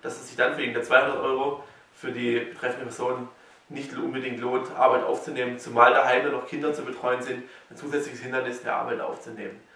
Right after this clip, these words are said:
Ja, das heißt, wie könnten wir das politisch verändern? Wenn wir uns das anschauen,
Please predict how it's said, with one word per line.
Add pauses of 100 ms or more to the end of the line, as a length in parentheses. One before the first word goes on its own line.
(300)
Ja,
das
heißt, (480)
wie
könnten
wir
das (1040)
politisch
verändern? (1300)
Wenn
wir
uns
das
anschauen,